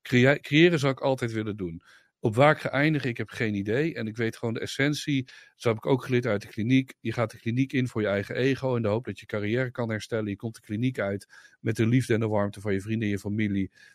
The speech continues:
En dat je duidelijk hebt, van daar draait het veel meer om. Het zou voor mij, ik, ik, banjo is een levenswerk voor mij. Zo zie ik het ook. Wat jij ziet op Twitch of wat dan ook,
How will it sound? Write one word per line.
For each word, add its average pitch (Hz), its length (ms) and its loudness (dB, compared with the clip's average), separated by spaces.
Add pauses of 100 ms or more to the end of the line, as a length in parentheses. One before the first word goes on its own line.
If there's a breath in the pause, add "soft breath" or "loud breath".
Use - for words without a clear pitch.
(120)
En 110 160 0
dat 110 160 0
je 110 80 -6
duidelijk 101 380 0
hebt, 98 180 -4
van 101 120 -12
daar 104 180 2
draait 98 240 0
het - 100 -18
veel 98 180 -2
meer 98 260 -2
om. 87 200 -10 (420 soft breath)
Het 127 140 -2
zou 143 160 2
voor 123 120 0
mij, 156 340 4 (320)
ik, 139 180 -4
ik, 147 240 -2
banjo 165 440 4 (300)
is 127 320 -4
een 117 300 -2
levenswerk 101 640 0
voor 92 140 -10
mij. 87 220 -10
Zo 104 100 -8
zie 123 140 0
ik 110 80 -2
het 101 120 -12
ook. 92 160 -8
Wat 104 100 -10
jij 127 180 2
ziet 123 200 -10
op 101 120 -10
Twitch 143 280 -2
of 113 100 -8
wat 107 160 -4
dan 107 140 -4
ook, 101 240 -2